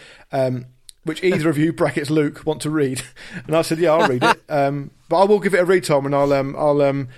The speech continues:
Speaker 1: ruminate on it 'cause it's a subject
Speaker 2: I'll,
Speaker 1: I'm genuinely
Speaker 2: I'll
Speaker 1: interested
Speaker 2: feed
Speaker 1: in
Speaker 2: it to
Speaker 1: anyway.
Speaker 2: chat G P T, so I'm gonna steal your thoughts.
Speaker 1: I was thinking about that. I, actually, 'cause the way my brain works,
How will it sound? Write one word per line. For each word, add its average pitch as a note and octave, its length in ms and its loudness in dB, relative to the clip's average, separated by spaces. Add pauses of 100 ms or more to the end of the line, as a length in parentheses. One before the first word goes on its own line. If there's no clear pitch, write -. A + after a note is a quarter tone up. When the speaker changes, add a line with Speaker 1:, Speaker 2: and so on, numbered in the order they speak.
(100)
Speaker 1:
ruminate D#3+ 500 2
on E3 140 -2
it C3 100 -4
'cause C#3 120 -6
it's D3 120 -6
a C#3 40 -6
subject B2+ 340 -2
Speaker 2:
I'll, C#3 80 -4
Speaker 1:
I'm D3 60 -4
genuinely C3+ 540 -2 (100)
Speaker 2:
I'll C3+ 80 -4
Speaker 1:
interested B2+ 140 -6
Speaker 2:
feed C3 180 0
Speaker 1:
in A#2+ 80 -2
Speaker 2:
it - 40 -10
to A#2 60 -6
Speaker 1:
anyway. B2 140 -4
Speaker 2:
chat A#2+ 180 -4
G A#2+ 160 -6
P A2 140 -6
T, A#2+ 220 -6
so A2+ 180 -8
I'm G#2+ 200 -6
gonna G2+ 120 -12
steal G2+ 260 -8
your G#2 180 -6
thoughts. - 520 -8 (500)
Speaker 1:
I B3+ 60 0
was B3+ 100 0
thinking D4+ 280 0
about C#3+ 160 0
that. C3 360 -4
I, G3+ 100 -2
actually, A#3+ 260 -6
'cause - 200 -8
the A#3 80 -4
way A3+ 160 0
my G3+ 140 0
brain F3 340 0
works, B2 420 -6